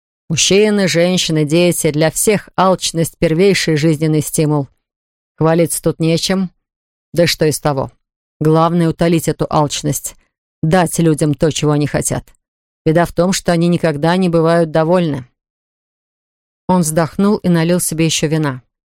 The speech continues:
"Вы жалуетесь, что ваша жизнь пуста", — сказал он. "Мне она кажется раем. Хозяин в собственной квартире, никаких семейных пут, никаких деловых обязательств.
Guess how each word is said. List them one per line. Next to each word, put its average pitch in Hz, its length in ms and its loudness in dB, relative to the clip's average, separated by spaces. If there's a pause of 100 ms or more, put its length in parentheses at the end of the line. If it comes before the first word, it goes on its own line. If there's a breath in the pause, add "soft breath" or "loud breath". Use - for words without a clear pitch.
(1000)
"Вы 156 100 2
жалуетесь, 190 520 2
что - 220 0
ваша 175 300 0
жизнь 151 320 0
пуста", — 147 500 -2 (340)
сказал 151 420 -2
он. 147 140 -10 (460)
"Мне 170 240 4
она 170 180 0
кажется 165 440 -2
раем. 160 340 0 (500)
Хозяин 196 380 2
в - 40 -2
собственной 180 420 -2
квартире, 165 540 0
никаких 170 420 -2
семейных 185 500 0
пут, - 320 -4 (480)
никаких 185 480 2
деловых 180 460 2
обязательств. 156 880 0